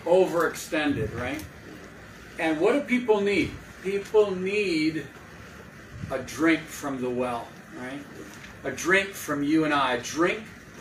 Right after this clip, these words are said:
that comes from our altar life with God, right? And this is why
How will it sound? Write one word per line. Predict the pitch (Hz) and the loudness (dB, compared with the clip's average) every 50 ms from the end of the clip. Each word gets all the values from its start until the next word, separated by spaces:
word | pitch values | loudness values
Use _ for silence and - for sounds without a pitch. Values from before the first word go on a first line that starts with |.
| - - | -10 -6
that | 151 151 151 - - | -4 -4 -4 -4 -6
comes | - - 180 185 180 175 151 - - | -4 -2 0 0 2 0 0 -2 -2
from | - 160 151 147 147 143 143 135 - - - - - - - - - - - - - | -2 0 4 4 4 4 4 0 -2 -12 -16 -20 -20 -20 -20 -20 -20 -20 -18 -12 -8
our | - - - - | -6 -4 -4 -4
altar | - - - 214 208 - - 143 117 113 | -2 -2 -2 -2 -4 -4 -4 -6 -4 -2
life | 110 110 110 107 107 - - - | -4 -4 -4 -6 -8 -12 -12 -10
with | 127 120 - - | -10 -10 -6 -6
God, | 143 139 139 - 104 - - - - - - - - 117 - - - - - - - - - | -6 -6 -6 -8 -10 -12 -14 -16 -18 -18 -18 -18 -18 -18 -16 -16 -16 -16 -16 -16 -14 -12 -10
right? | - 143 160 - - - - - - - - 151 - - - - - - - - - - - - - - - - - - - | -8 -8 -8 -10 -12 -16 -18 -18 -18 -16 -14 -14 -14 -14 -16 -16 -16 -16 -18 -18 -18 -18 -18 -18 -18 -18 -18 -18 -14 -6 -2
And | 139 151 165 | 0 2 6
this | 202 214 208 - 196 | 6 6 4 4 0
is | 175 - - 147 | 0 -2 -2 0
why | 156 160 165 160 160 156 156 156 156 | 2 4 4 4 4 4 4 2 0